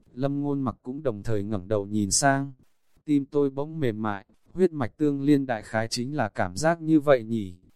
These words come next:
Lâm Ngôn Mặc rất ngoan, vết sẹo trên trán vẫn còn thấy rõ, tôi đau lòng tự trách không thôi. Nhóc con không tinh quái giống Lâm Niên, mà là một tiểu gia hỏa hết sức ngoan ngoãn.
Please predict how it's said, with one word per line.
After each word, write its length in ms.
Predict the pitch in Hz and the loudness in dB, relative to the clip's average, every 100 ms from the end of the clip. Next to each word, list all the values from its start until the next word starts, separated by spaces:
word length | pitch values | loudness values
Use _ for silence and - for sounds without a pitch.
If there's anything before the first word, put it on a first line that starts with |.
| _ _ _ | _ _ _
Lâm 260 | 131 143 143 | -2 -2 0
Ngôn 200 | 143 135 | -2 -2
Mặc 140 | 104 | -4
rất 220 | 107 175 160 | -2 -2 -2
ngoan, 420 | 156 143 143 143 _ _ 127 | 0 0 0 -6 _ _ 0
vết 180 | 165 | 2
sẹo 260 | - 156 120 | 4 2 0
trên 240 | - 143 | 0 -2
trán 280 | 135 110 120 | 0 -2 -2
vẫn 200 | 131 143 | -6 -6
còn 240 | 139 117 98 | 0 0 2
thấy 220 | 113 117 | 0 2
rõ, 360 | 127 131 151 175 _ _ - | 2 0 0 -10 _ _ 0
tôi 180 | 147 143 | 2 4
đau 160 | 143 | 2
lòng 220 | 131 104 95 | 0 -4 -2
tự 200 | 120 107 | -4 0
trách 180 | 185 - | -2 -2
không 240 | 151 139 | -6 -4
thôi. 360 | 147 147 143 139 _ _ _ _ | -2 0 -2 -6 _ _ _ _
Nhóc 240 | 139 185 - | -6 -6 -2
con 240 | 151 143 | -2 -2
không 240 | 135 147 135 | -4 -6 -2
tinh 240 | 143 139 | -2 -2
quái 240 | 117 117 | -2 -4
giống 240 | 113 117 139 | -2 -2 0
Lâm 240 | 151 139 | 0 2
Niên, 260 | 147 143 139 _ _ | 2 2 -4 _ _
mà 240 | 120 107 101 | -4 -2 0
là 180 | 104 101 | 0 -2
một 240 | 107 - | -6 -2
tiểu 200 | 123 92 | -2 0
gia 200 | 104 135 | 2 0
hỏa 240 | 131 101 | 0 -2
hết 180 | 101 - | 2 2
sức 260 | - 180 156 | 4 2 0
ngoan 300 | 147 143 131 | -2 0 0
ngoãn. 360 | 127 131 160 | -2 -4 -8